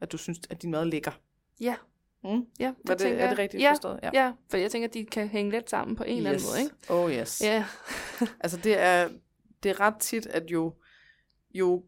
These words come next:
Speaker 1: kedeligere man spiser, øh, i hverdagen, jo større lyst til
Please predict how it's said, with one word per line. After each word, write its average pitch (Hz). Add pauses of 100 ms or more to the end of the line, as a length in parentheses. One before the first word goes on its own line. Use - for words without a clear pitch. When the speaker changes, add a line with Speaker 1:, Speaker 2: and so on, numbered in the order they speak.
Speaker 1:
kedeligere 240
man 170
spiser, 180 (380)
øh, 156 (500)
i 190
hverdagen, 190
jo 170
større 190
lyst 175
til 156